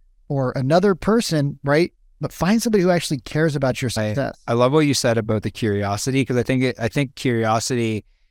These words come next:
Speaker 2: is a great way to take the first step towards change.
Speaker 1: Right.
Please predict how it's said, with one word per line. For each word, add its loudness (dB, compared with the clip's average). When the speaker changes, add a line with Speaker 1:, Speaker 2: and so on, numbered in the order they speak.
Speaker 2:
is -2
a 2
great 0
way 0
to 0
take -2
the -4
first 0
step 0
towards -2
change. -6
Speaker 1:
Right. -8